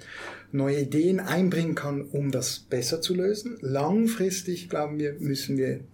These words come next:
die S R G reformieren oder überführen in, was wir vorschlagen, so ein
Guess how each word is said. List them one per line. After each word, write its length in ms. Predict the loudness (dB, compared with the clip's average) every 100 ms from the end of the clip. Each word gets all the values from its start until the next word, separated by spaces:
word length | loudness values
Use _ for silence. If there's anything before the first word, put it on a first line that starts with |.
| -6
die 180 | -4 -2
S 220 | -2 0
R 80 | 0
G 360 | 0 -2 -4 -8 -6
reformieren 520 | -4 -2 -2 0 0
oder 140 | -2 -2
überführen 720 | -4 -2 -2 -2 -4 -2 0
in, 360 | 0 0 -2 -10 -18 -10
was 180 | -4 0
wir 120 | 0
vorschlagen, 360 | -2 -4 -4 -4
so 80 | -6
ein 200 | -8